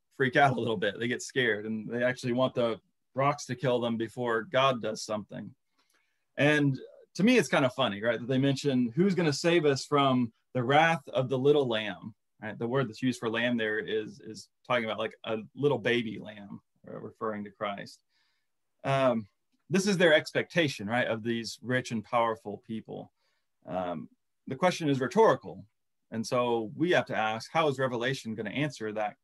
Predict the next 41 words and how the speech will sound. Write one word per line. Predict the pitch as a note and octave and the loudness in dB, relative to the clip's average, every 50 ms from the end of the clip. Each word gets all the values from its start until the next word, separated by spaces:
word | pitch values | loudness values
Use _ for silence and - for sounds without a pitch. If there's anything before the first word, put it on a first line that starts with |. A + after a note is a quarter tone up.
| _ - | _ -12
that | G#2+ G2+ - | -12 -12 -10
question? | _ - D3+ D3+ - - - F#2+ F2 - C3+ - _ _ _ _ _ _ _ _ _ _ _ _ _ _ _ - C3+ - | _ -2 -2 -2 -4 -6 -16 -16 -18 -18 -20 -20 _ _ _ _ _ _ _ _ _ _ _ _ _ _ _ -16 -8 -4
To | C#3+ | -2
me, | D3+ F3+ G3 D#3+ | 0 2 2 4
it's, | C3 C3 - - - - _ - | 2 2 0 -4 -12 -14 _ -10
it's | B2 - - | -10 -10 -6
kind | - B2+ A#2+ | -4 -4 -4
of | A2+ G#2+ | -4 -4
funny, | - C#3 C#3+ C3 A2+ A2 | -2 0 0 0 0 -2
right? | A2+ A#2 A#2 A#2 | -4 -4 -4 -4
It's | A2 - - - _ _ _ _ _ | -4 -6 -10 -16 _ _ _ _ _
almost | - B2+ C3 B2 - | -4 -2 -2 -2 0
an | B2 | 2
oxymoron: | A2 C#3 C3+ - - C3 A#2 B2 B2 A#2+ G#2+ G#2+ A2 | 2 2 2 0 0 0 2 2 2 2 2 0 0
the | A2+ A2 | -2 0
wrath | A2 B2 C3+ C#3 C3+ C3+ C#3 - _ _ _ _ _ _ | 2 2 4 4 2 0 -2 -4 _ _ _ _ _ _
of | - G#2+ | -6 -4
the | A2+ A2+ | -2 -2
little | A#2 C3 B2+ A#2+ | 0 0 0 2
baby | A2 A2 A2 A2 G#2+ | 4 2 2 2 -2
lamb. | G#2+ G#2 G#2+ G#2 F#2+ F#2+ G#2 - _ _ _ _ _ _ _ _ _ _ _ _ - | -6 -8 -8 -10 -12 -12 -14 -16 _ _ _ _ _ _ _ _ _ _ _ _ -6
Um, | - G2+ G2+ G2 F#2 F2 F#2 G2 - _ - | -4 -2 -2 -2 -2 -4 -6 -8 -14 _ -8
again, | A2 A2+ G#2+ | -6 -6 -4
just, | G2+ G#2+ - - _ | -4 -6 -10 -12 _
just | - G#2 - - | -14 -16 -8 -4
picture | - C#3 C3+ - A#2 | -4 -4 -2 -2 0
that | A#2 A2+ | 0 2
in | G#2+ A2+ | 2 0
your | A2 A2 | 0 0
mind. | A2 A2 A2 A2 G#2+ G#2 G#2+ G#2 G2 - - _ - G2+ | 0 -2 -2 -2 -4 -6 -8 -10 -10 -12 -18 _ -10 -8
And, | G2+ G2+ G2+ G2+ G2+ G#2+ - - - - | -6 -6 -6 -6 -8 -10 -12 -12 -14 -14
uh, | G2 F#2+ F#2+ F2 - - - _ - | -12 -12 -12 -14 -14 -16 -18 _ -18
I | - | -12
think | - - B2 A2 F#2+ _ _ _ - | -6 -6 -6 -6 -6 _ _ _ -6
that | G#2+ G2+ - | -6 -6 -4
could | - - F#3 D#3 | -2 -2 0 2
be | C#3 C3 | 2 0
a | B2 A#2 | 0 0
clue | - - D#3 D3 C#3 B2 A2 | -2 0 0 2 2 2 2
as | A2 A2 - | 0 0 -2
to | - - A#2+ A2 G#2+ G#2+ G#2 | -4 -4 -2 -2 0 -2 -2